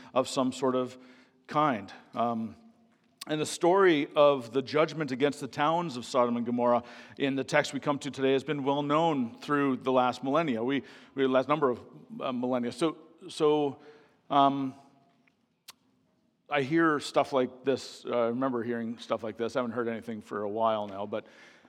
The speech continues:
but something like, uh, "Man, God's gonna have to apologize to Sodom and Gomorrah if he doesn't judge this city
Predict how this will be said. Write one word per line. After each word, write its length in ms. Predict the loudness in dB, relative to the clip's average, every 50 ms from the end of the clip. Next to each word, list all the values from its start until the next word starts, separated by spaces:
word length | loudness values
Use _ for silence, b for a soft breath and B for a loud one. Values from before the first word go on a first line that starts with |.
| B B _
but 100 | -10 -2
something 340 | -2 -2 -2 0 -4 0
like, 300 | 2 2 2 2 2 2
uh, 320 | 4 6 6 6 6 4 0 -4 -12 -8 -6
"Man, 120 | -6 -4
God's 260 | -2 0 0 0 0
gonna 180 | 0 -4 -4 0
have 180 | 0 0 0 0
to 80 | -4
apologize 560 | -4 -2 0 0 2 2 2 0 -2 -2 -2
to 80 | -4 -12
Sodom 320 | -6 -2 -2 -2 0 -2
and 100 | -6 -6
Gomorrah 340 | -6 -4 -2 0 0 0 0
if 100 | -2 -4
he 80 | -6 -4
doesn't 320 | -4 -4 -6 -6 -10 -10
judge 420 | -4 -4 -4 -4 -4 -8 -16 -18 -20 _ _ _
this 160 | -6 -6 -6
city 280 | -6 -12 -12 -14 -16